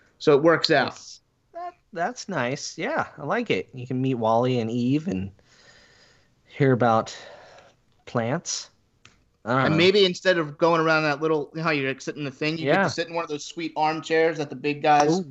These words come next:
Speaker 2: Ooh.
Speaker 1: I mean, that's, come on. And we, everything is shake formed.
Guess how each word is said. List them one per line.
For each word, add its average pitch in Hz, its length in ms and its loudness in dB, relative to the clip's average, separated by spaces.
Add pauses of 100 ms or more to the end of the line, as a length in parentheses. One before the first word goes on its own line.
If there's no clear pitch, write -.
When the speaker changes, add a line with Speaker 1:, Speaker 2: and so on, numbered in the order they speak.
Speaker 2:
Ooh. 107 380 -8
Speaker 1:
I 151 140 2
mean, 147 180 -4
that's, 151 400 -2
come 160 160 -8
on. 113 180 -8
And 151 120 -6
we, 147 240 -4
everything 170 420 2
is 147 180 -6
shake 147 320 -4
formed. 123 360 -16